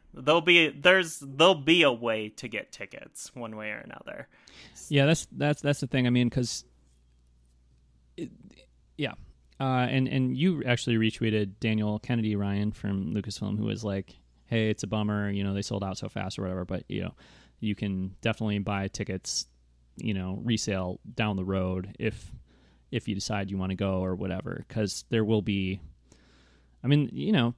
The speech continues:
Speaker 2: it, and I don't blame anybody who did this, but there are people who are just, like, jumping in there saying, "I'm gonna buy a ticket day one, even if I decide not to go, 'cause I know I'll be able to resell it, but, you know, it'll just
Speaker 1: Mm-hmm.
Speaker 2: make it easier for me to get, you know, if I decide I am gonna go."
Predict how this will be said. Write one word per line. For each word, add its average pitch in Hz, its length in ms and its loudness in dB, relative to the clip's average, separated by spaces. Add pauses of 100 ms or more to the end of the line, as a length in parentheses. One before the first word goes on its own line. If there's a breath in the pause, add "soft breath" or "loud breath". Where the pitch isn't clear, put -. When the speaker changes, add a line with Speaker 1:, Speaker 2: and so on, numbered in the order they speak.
(160)
Speaker 2:
it, - 240 -2 (100)
and 131 140 2
I 135 80 6
don't 147 140 4
blame 147 220 4
anybody 123 260 2
who 127 80 2
did 131 160 0
this, 165 160 -2
but 123 160 -4
there 123 180 0
are 135 60 -2
people 123 300 2
who 120 180 4
are 113 80 0
just, 113 240 -4
like, 110 220 -4
jumping 120 280 0
in 117 120 2
there 110 120 0
saying, 107 300 0
"I'm 107 140 -2
gonna 117 120 2
buy 110 140 2
a 107 60 0
ticket 110 280 -4
day 107 140 0
one, 113 560 0 (160)
even 117 220 2
if - 260 -4 (100)
I 107 120 0
decide 107 280 -2
not 104 160 -4
to - 80 -8
go, 110 460 0
'cause 110 140 -4
I 104 100 0
know 104 220 2
I'll 113 80 4
be 110 100 2
able 104 120 0
to 98 80 -2
resell 110 380 -2
it, 98 220 -4
but, 98 240 0 (180)
you 107 140 0
know, 95 220 -4 (100)
it'll 101 180 -2
just 92 200 2
Speaker 1:
Mm-hmm. - 20 2
Speaker 2:
make 101 180 -2
it 95 60 -4
easier 107 360 0
for - 120 -4
me 113 120 4
to 110 80 2
get, 117 280 0
you 127 100 0
know, 113 200 0
if 113 160 -4
I 107 100 0
decide 110 300 -2
I 117 60 0
am 156 140 2
gonna 98 200 -2
go." 92 240 -8